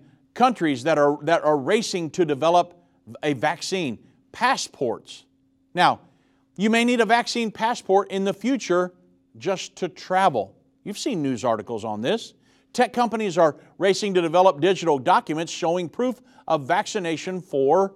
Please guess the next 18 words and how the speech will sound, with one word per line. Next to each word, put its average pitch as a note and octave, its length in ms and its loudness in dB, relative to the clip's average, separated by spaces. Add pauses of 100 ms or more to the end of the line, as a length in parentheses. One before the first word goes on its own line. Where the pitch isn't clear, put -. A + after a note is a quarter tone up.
(800)
covid F3 480 6
and A#3 220 0
other D#4 200 2
pandemics. A#2 600 -4 (760)
They F#3+ 160 4
must G#3 340 0
be F#3 100 6
universally B3 640 0
accepted F3 520 -4 (280)
and E3 220 -2
smartphone G3+ 1080 0
friendly, D#3+ 540 -6 (400)
and F3+ 140 0
they F#3 60 2
must G#3 300 0
be F#3+ 340 2 (420)
end-to-end G#3+ 720 4
secure C#3 600 -2